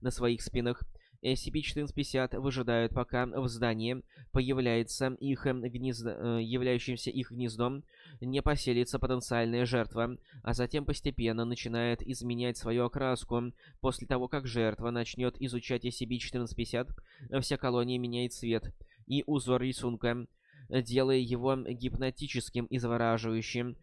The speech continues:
таким образом оглушая жертву, э, делая ее беспомощной. Колония пользуется этим и спускается вниз, дабы поглотить жертву. Скорость поедания жертвы S C P четырнадцать пятьдесят варьируется в зависимости от размера колонии и жертвы.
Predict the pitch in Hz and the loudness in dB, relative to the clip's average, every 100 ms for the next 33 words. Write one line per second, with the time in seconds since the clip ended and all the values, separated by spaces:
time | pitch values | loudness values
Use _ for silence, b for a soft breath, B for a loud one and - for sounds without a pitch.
0 | b b 123 156 143 117 117 123 143 - | b b -2 0 0 2 0 0 -4 -6
1 | b - 120 131 127 135 127 117 113 107 | b -2 2 2 2 2 2 4 0 0
2 | 113 127 127 B 120 - 123 113 131 131 | -2 -2 -4 B -8 -2 -2 2 4 4
3 | 127 123 127 120 123 - 117 113 - 123 | 4 4 2 2 0 0 0 -2 0 -2
4 | 123 - b b - 131 143 151 147 147 | -2 -8 b b -2 2 4 4 2 2
5 | - 143 120 131 - - 143 131 135 135 | 4 4 4 0 0 0 0 0 -2 0
6 | 135 - 135 - 135 - 131 123 123 113 | 0 0 -4 0 0 0 0 -2 -4 -2
7 | 123 120 120 127 123 117 127 - 123 127 | 0 0 0 2 0 -2 -4 -4 0 0
8 | - 123 127 123 - b b b b 143 | 0 0 0 -4 -16 b b b b -4
9 | 139 143 143 143 - 135 151 143 131 123 | -2 0 2 2 0 2 2 2 0 0
10 | 139 120 120 101 120 117 139 - 131 - | 0 2 0 0 -2 0 -2 -2 -4 -4
11 | 131 127 - 123 123 123 - b b 131 | -4 -4 -4 -2 -2 -4 -8 b b 2
12 | 143 139 131 123 - 120 131 131 120 127 | 4 4 4 2 2 0 0 0 -4 -6
13 | - 123 131 127 135 127 123 120 120 135 | -4 0 2 2 0 -2 -2 -2 0 0
14 | 123 117 117 123 117 135 127 117 113 | 0 0 -2 -2 0 0 0 -2 -2